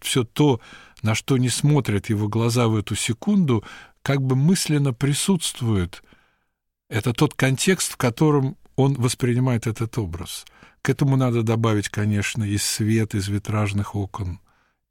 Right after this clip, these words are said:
и музыку, возможно, звучащую в храме. А если это он не просто в некий такой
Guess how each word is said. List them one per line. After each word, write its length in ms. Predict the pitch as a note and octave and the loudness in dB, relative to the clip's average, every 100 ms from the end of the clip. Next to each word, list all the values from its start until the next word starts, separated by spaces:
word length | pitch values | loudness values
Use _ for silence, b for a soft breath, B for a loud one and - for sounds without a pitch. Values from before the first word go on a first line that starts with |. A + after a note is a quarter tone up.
| - | 0
и 140 | F3 | 2
музыку, 500 | D3+ D#3+ C#3+ C3+ - | 4 2 0 -4 -4
возможно, 580 | A#2+ A2+ A#2+ B2+ A#2 A2 | -2 -2 0 0 0 -2
звучащую 800 | G2+ A2 - A#2+ A2 - A#2 G2+ | 0 -2 0 -2 0 -2 -4 -6
в 40 | |
храме. 520 | - G#2+ G2 F#2+ F#2 - b b b b | -4 -2 -2 -2 -6 -10 b b b b
А 140 | - G2+ | -2 2
если 320 | A#2 - C3 | 2 2 0
это 220 | B2 C3+ | 2 2
он 120 | B2+ | 2
не 120 | B2+ C3 | 2 2
просто 380 | F#3+ A#3 - | 0 0 2
в 120 | A2 A#2 | 2 2
некий 260 | G#2+ A2 | 0 -2
такой 380 | F#2+ A2 A2 | -4 -2 0